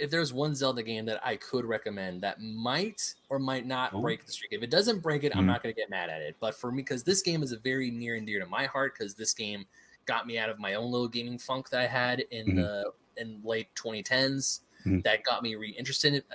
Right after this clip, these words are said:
Speaker 1: If I did not play this game, we probably would not be here talking today.
Speaker 2: Okay.
Speaker 1: And
Speaker 3: Go
Speaker 1: that
Speaker 3: on.
Speaker 1: is The Legend of Zelda: A Link Between Worlds for the three D S.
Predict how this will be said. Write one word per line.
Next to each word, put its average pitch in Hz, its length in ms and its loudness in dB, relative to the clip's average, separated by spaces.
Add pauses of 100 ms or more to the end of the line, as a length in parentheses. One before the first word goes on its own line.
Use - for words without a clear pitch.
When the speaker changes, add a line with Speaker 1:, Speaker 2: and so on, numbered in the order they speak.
Speaker 1:
If 120 100 -4
I 156 80 8
did 185 160 4
not 165 220 2
play 143 120 0
this 123 160 0
game, 165 380 -2
we 143 140 4
probably 143 260 2
would 131 160 2
not 117 180 0
be 120 140 -4
here 110 140 -2
talking 101 340 -2
today. 87 300 -4 (500)
Speaker 2:
Okay. 151 200 0
Speaker 1:
And 123 100 0
Speaker 3:
Go 123 40 2
Speaker 1:
that 123 100 6
Speaker 3:
on. 101 160 6
Speaker 1:
is 117 500 0
The 120 80 2
Legend 127 340 0
of 151 60 2
Zelda: 117 560 2
A 110 60 -2
Link 104 280 -4
Between 120 420 -4
Worlds 92 400 -2
for 101 140 -6
the 87 80 -4
three 92 220 -12
D 82 200 -8
S. - 360 2